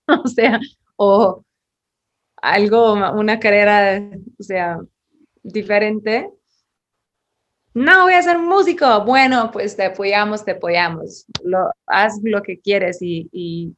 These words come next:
siempre pude hacer lo que quería. Entonces, había un, un lucho que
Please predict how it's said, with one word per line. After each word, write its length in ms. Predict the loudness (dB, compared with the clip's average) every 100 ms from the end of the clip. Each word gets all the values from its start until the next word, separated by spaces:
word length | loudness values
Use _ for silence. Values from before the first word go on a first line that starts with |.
| _
siempre 320 | -10 -8 -8
pude 200 | -8 -8
hacer 200 | -8 -8
lo 140 | -10
que 140 | -10 -12
quería. 300 | -8 -6 -6 -8
Entonces, 380 | -6 -6 -8 -14 _ _ _ _ -2
había 420 | 0 2 2 2
un, 280 | 2 0 -6
un 280 | -6 -4 0
lucho 480 | 0 -2 -4 -4 -6
que 380 | -2 0 0 -2